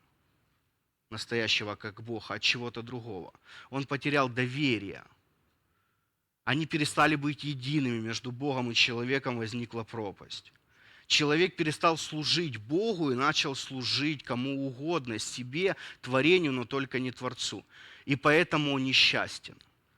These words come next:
Так это работает, так это работает по отношению Бога к человеку и по отношению мужчины к женщине.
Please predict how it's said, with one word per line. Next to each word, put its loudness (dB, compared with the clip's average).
Так 4
это -2
работает, -2
так 2
это -2
работает -2
по 2
отношению 0
Бога -6
к -14
человеку -4
и -8
по -2
отношению 0
мужчины -2
к -12
женщине. -6